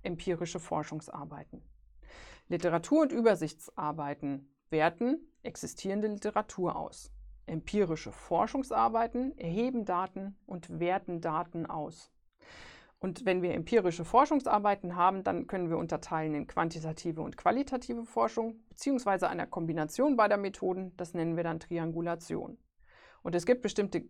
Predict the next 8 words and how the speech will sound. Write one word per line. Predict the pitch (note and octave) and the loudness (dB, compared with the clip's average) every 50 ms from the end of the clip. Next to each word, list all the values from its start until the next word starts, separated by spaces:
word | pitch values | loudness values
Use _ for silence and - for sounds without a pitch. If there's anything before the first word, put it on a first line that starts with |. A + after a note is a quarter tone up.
| - - - | -16 -16 -4
Gütekriterien, | - A3+ C#4+ - D#4+ D4+ - - B3 B3 - B3 A#3 A#3 A3 A3 A3 A3+ A3+ A3 A3+ - - - | 2 2 4 4 2 0 2 0 0 2 4 4 6 6 6 4 2 2 0 -2 -4 -8 -6 -2
anhand | G3+ F#3 F3+ F3+ F3 F3 F3 - - F3+ F3 E3 D#3+ - - - | 0 0 0 0 -4 -6 -8 -10 -4 -2 -2 -2 -2 -4 0 2
derer | F3+ F#3+ G#3+ A3 A3+ G#3+ G3+ F#3 | 4 4 4 4 4 4 4 2
wir | E3+ F3+ F3+ E3+ | 2 2 2 2
die | E3+ F3 - | 2 -4 -10
Qualität | - - D#3+ D#3+ E3 E3 D#3+ - - - B3 B3 C#4+ D4+ - - - | -4 -4 -2 -2 -2 -4 -6 -8 -6 0 2 2 2 2 -2 -4 -4
der | F#3 F#3 | -4 -4
Forschungsarbeiten | F#3 - - G3+ G3+ G3+ G3+ - G3+ F#3+ - - - F3 F3 E3+ E3+ F#3 F#3 F3+ F3+ - - E3+ E3 E3 | -4 -4 2 4 4 4 4 0 -6 -6 -6 -4 0 0 0 0 2 2 2 2 0 -2 -4 -4 -4 -6